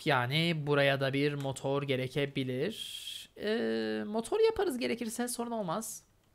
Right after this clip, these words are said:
Hatta yapalım şimdiden, değil mi? Ee, gold wire'ları yaptım sonuçta. <laughs> Ee, tamam. Bu buraya.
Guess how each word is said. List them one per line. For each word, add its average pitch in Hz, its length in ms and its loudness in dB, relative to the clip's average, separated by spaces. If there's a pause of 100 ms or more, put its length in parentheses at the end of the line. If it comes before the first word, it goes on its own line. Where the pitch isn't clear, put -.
(1400)
Hatta 170 320 6
yapalım 175 340 4
şimdiden, 151 420 -4
değil 220 120 -4
mi? 120 120 -8 (600)
Ee, 139 500 2
gold 139 160 4
wire'ları 127 360 6
yaptım 196 260 8
sonuçta. - 520 10
<laughs> - 60 2 (1400)
Ee, 151 320 4
tamam. 147 340 4 (120)
Bu 143 100 -2
buraya. 143 560 2